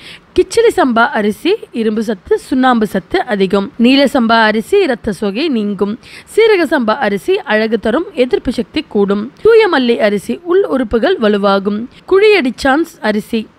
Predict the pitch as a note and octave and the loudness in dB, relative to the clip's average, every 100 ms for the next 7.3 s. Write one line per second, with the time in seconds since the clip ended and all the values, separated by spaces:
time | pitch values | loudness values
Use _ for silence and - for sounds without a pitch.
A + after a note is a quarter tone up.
0 | _ A#3 A#3 C4+ A#3+ C4 E4+ G#3 G#3 G3+ | _ 0 0 0 0 0 -2 -2 -2 -2
1 | C4 - - - - F4 G4 G#4 G4 G4 | -8 -18 -20 -20 -6 0 2 2 0 -2
2 | D4 A#3+ D#4 E4 A#3+ G3+ - A3 - _ | -4 -2 -4 -6 -8 -10 -6 -8 -8 _
3 | - - - - A3+ - G#4 G#4 C4+ G#3+ | -20 -20 -6 -2 0 2 0 0 -2 0
4 | G#3+ C4 C#4 G4 C4+ G#3+ A3 A#3 G#4 A4 | 2 0 0 0 2 2 2 2 0 0
5 | - - A#3+ A#3 A3 G3 F#3+ G#3 A#3 - | -8 -6 0 2 2 0 -2 -6 -10 -18
6 | - _ _ B3 B3 C4 G4 D4+ G#3+ G3+ | -20 _ _ 0 0 2 0 2 0 0
7 | G3+ G3+ | -2 -8